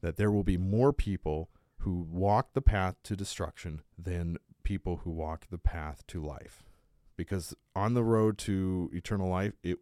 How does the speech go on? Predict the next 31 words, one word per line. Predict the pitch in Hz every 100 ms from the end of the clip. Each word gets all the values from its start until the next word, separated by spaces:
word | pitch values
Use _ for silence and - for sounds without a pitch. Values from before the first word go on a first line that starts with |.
| 78
you | 92
will | 92 85
face | 87 -
hardship | 90 101 107 -
and | 78
persecution, | 90 - - 110 123 151 151 - - - -
and | 76
oftentimes | 78 104 113 113 117 120
people | - 98 - 92 113 - _ _ _
will | 82
fall | 78 95 87
away, | 104 127 175 - _ _ -
and | 82
they | 82
will | 85
say, | 82 80 82
"This | 87 -
isn't | 101 104 101
for | 123
me," | 117 85 - _ -
and | 82
they'll | 80
give | 80 82
up | 85 -
that | 95
path | - 92 87 -
and | 80
start | - 85
walking | 78 82 - 85
the | 80
path | 87 78